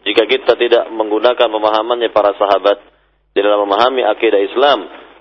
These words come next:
maka bagaimana mungkin kita akan selamat? Bagaimana mungkin akidah kita akan benar, akan sahih?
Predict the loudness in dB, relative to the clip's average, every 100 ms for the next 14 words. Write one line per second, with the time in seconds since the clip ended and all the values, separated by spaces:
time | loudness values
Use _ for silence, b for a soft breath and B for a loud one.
0 | -6 -2 0 0 0 0 0 0 -2 -2
1 | -2 -2 -6 -18 -8 -4 0 2 0 -2
2 | 0 0 2 0 -2 _ _ _ -4 0
3 | 2 2 0 0 -4 -2 0 0 0 0
4 | 0 0 2 2 0 -2 -2 0 2 2
5 | 0 -4 -6 -6 -2 0 0 -2